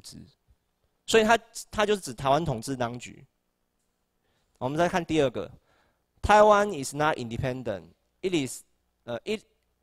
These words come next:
呃，它作为一个 nation，并不，并不享有主-，主权。It does，呃，it does not enjoy a sovereignty as a nation。”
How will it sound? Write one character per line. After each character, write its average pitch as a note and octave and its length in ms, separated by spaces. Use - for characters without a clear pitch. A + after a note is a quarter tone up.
呃， G2+ 340
它 A3 200
作 G#3+ 240
为 E3+ 100
一 E3 40
个 D#3+ 140
nation， D#3 460
并 E3+ 180
不， D#3+ 180
并 F3+ 180
不 D#3+ 60
享 C3 180
有 B2 80
主-， A#2+ 200
主 G#2 160
权。 G2 260
It G3 180
does， A#2 320
呃， F#2 160
it D3 200
does B2 200
not C3 240
enjoy C3 500
a G#2+ 40
sovereignty A#2+ 520
as G#2 240
a G#2 60
nation。” A2 400